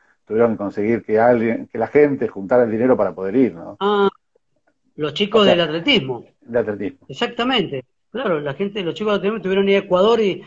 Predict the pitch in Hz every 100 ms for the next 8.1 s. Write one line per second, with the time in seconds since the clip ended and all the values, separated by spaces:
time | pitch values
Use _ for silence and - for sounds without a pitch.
0 | - _ 160 160 175 196 190 180 165 156
1 | 151 156 151 170 220 220 180 160 143 170
2 | 180 185 254 175 120 - _ _ _ _
3 | - 113 107 101 104 _ 160 175 175 -
4 | - - 156 151 143 143 135 120 120 220
5 | 151 101 123 127 135 135 160 147 160 175
6 | 165 151 156 156 135 131 143 165 165 117
7 | 113 127 117 113 143 110 110 101 92 90